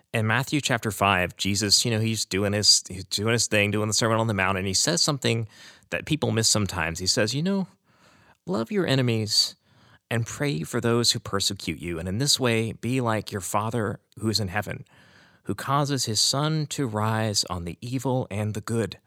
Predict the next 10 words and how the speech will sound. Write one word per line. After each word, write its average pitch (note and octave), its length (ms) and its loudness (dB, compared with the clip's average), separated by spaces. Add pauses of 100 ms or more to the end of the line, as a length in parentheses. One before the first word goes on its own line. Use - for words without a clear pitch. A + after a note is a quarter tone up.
(840)
and G#2 200 -4
rain A#2+ 200 2
to A#2 100 -2
fall A2+ 400 4
on G#2 140 0
the G2+ 80 0
just G#2 520 0
and F2+ 180 -4
the F#2 100 -6
unjust." - 640 -6